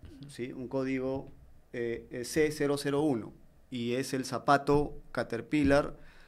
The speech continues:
Speaker 2: eh, color marrón, talla cuarenta y dos. Ese es el C cero cero uno. Eh,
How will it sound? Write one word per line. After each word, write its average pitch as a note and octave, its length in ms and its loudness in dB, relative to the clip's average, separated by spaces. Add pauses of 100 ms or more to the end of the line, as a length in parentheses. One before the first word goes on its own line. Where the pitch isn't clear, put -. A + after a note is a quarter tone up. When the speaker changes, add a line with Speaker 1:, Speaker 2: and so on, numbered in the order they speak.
(160)
Speaker 2:
eh, A#2+ 160 -2
color C3 420 4
marrón, D3 640 4
talla C3+ 260 2
cuarenta A#2+ 420 -2
y C#3+ 40 4
dos. C3+ 340 2
Ese C3+ 180 -6
es C3 80 -8
el A#2 80 -8
C C#3 160 -2
cero C3+ 220 -4
cero C3+ 220 -4
uno. B2+ 240 -2 (920)
Eh, A#2 520 -2